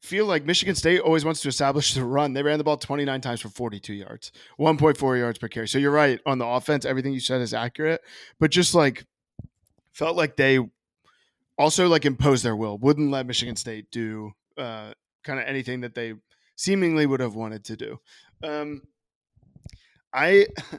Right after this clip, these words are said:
<laughs> I feel like you're gonna hate on this. Um,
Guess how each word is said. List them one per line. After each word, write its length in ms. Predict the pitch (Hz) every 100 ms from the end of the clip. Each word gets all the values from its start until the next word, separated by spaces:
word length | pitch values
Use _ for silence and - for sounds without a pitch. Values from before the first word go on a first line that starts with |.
| - - _
<laughs> 680 | _ _ - _ _ - _
I 140 | 143 151
feel 340 | - 196 220
like 400 | 226 220 208 - _ _
you're 240 | 156 160
gonna 200 | 160 156
hate 200 | 147 131
on 140 | 120 113
this. 380 | 117 139 - - _
Um, 600 | 135 135 127 120 120 113